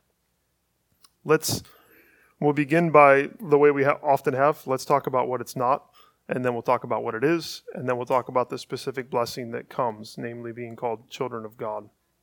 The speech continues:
So first, what peacemaking is not. What peacemaking is not. Trevor pointed out to me this past week on Tuesday night at coffee that Jesus is talking about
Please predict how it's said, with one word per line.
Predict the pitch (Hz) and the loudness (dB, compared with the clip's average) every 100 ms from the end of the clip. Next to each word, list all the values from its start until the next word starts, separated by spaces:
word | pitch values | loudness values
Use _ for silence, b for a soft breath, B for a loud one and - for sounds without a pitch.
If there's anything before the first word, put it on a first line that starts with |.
| _ _ _ - - | _ _ _ -20 -8
So | - | -2
first, | 151 185 160 | 4 4 6
what | 180 175 | 4 2
peacemaking | 180 - 165 156 151 | -4 0 0 0 -2
is | 127 | 0
not. | 143 123 110 _ b b b b b b b b b b _ _ _ _ _ _ | 2 2 0 _ b b b b b b b b b b _ _ _ _ _ _
What | 143 - | -2 -2
peacemaking | 180 170 170 156 156 | -4 -4 -2 -2 -2
is | 139 | 0
not. | 147 139 - | 4 4 4
Trevor | 185 185 175 | 4 6 4
pointed | 135 - 165 151 147 | 2 4 6 8 6
out | 147 | 4
to | 156 | 2
me | 143 | -2
this | 135 | -2
past | - 151 139 | 4 4 4
week | 147 143 - | -6 -8 -10
on | - 127 | -6 -6
Tuesday | 120 147 143 | -6 -2 2
night | 135 | 2
at | 131 - | 2 2
coffee | 143 139 139 | 2 2 -2
that | 123 127 | -8 -10
Jesus | - 156 147 139 120 | -8 -8 -8 -10 -10
is | |
talking | - 135 131 | -2 -2 -2
about | 127 113 | -2 -4